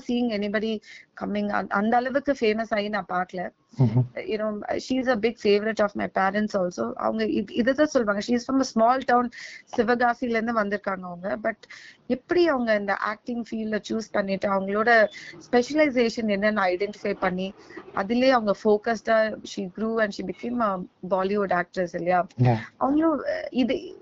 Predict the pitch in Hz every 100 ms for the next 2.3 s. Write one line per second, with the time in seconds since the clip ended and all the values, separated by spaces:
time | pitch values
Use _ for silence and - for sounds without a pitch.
0 | _ _ 214 240 294 302 320 302 294 285
1 | 247 226 233 277 254 254 226 220 214 220
2 | 226 214